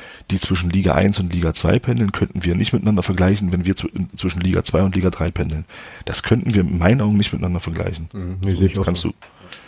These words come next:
Speaker 1: gerne, kannst mir gerne widersprechen.
Speaker 2: Nö,
Speaker 1: <laughs> Aber
Speaker 2: da
Speaker 1: ich sehe das, ich finde einfach, dass wir das nicht miteinander vergleichen können.
Speaker 2: Mhm. Nee, äh, das, also Zahlen kannte ich jetzt auch nicht und so, aber das ist, macht natürlich, oder ergibt natürlich Sinn, ja.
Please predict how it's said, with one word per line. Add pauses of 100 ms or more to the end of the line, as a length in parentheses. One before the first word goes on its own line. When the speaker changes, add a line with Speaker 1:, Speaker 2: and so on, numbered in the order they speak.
(160)
Speaker 1:
gerne, (280)
kannst
mir
gerne
widersprechen. (540)
Speaker 2:
Nö,
Speaker 1:
<laughs>
Aber
Speaker 2:
da
Speaker 1:
ich
sehe
das,
ich
finde
einfach,
dass
wir
das
nicht
miteinander
vergleichen
können. (320)
Speaker 2:
Mhm. (160)
Nee,
äh, (280)
das, (220)
also (320)
Zahlen
kannte
ich
jetzt
auch
nicht
und
so,
aber
das
ist,
macht
natürlich,
oder
ergibt
natürlich
Sinn,
ja.